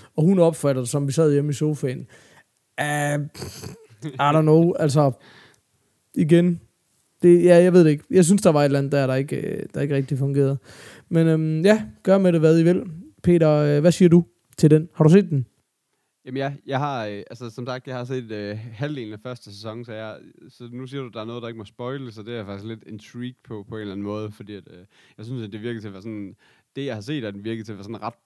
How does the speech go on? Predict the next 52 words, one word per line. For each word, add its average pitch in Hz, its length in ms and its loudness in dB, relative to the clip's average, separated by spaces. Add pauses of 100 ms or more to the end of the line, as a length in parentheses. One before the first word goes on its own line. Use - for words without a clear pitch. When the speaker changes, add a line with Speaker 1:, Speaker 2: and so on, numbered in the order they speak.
Speaker 2:
plain 123 320 -8
love 120 220 -8
story, 104 360 -12
men 104 240 -10
med 104 80 -16
så 117 120 -16
det 107 140 -12
her 104 100 -10
twist, 120 380 -16
at 98 160 -14
man 95 160 -12
skulle - 180 -20
se 120 140 -10
den 98 220 -16
af 104 180 -14
to, - 380 -16
altså, 110 220 -12 (100)
øh, 95 140 -20 (100)
du 117 60 -20
skulle 110 180 -20
se 135 140 -16
næsten 120 340 -16
hver, 107 260 -12 (180)
hver, 113 280 -12 (440)
hver 117 420 -14
episode 107 520 -14
af 110 60 -18
to 139 240 -16
omgange, 98 520 -12
eller, 87 240 -16
eller 95 340 -14
den, 107 280 -16 (220)
du 120 40 -20
ligesom, 110 340 -14 (500)
hvordan, 110 360 -12
hvordan 113 380 -12
var 120 100 -10
det, 101 60 -16
det 104 60 -14
var? 104 80 -8
Det 104 120 -12
var 107 60 -10
sådan 120 160 -6
noget 113 140 -6
med, - 80 -12
at 104 160 -18
den 107 140 -12
splitter 110 420 -10 (400)
den 117 140 -8
samme 123 260 -8
historie 120 360 -10
op 117 220 -12